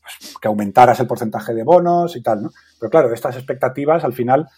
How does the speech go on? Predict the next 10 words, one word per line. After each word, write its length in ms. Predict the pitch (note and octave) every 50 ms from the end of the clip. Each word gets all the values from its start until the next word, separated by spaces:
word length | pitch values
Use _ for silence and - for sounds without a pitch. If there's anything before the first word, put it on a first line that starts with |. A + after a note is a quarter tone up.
| _ _ _ _
él 180 | B2+ B2+ D3 C#3
se 200 | - - A#2 A#2
fue 200 | - - B2+ C3
dando 340 | C3+ C3+ C#3 C3 C3+ C3 C3+
cuenta, 460 | _ D#3 D#3 D#3 D3+ - - - -
porque 220 | - A2 - -
fue 160 | - - A#2+
pasando 420 | - B2 - F3 C#3 C3 A#2+ A#2 A2+
de 180 | A2+ A#2 A2
especulador 800 | A2 - - - G#2+ - - A2+ A2 G#2+ G#2 G#2+ B2 C3 C3 C3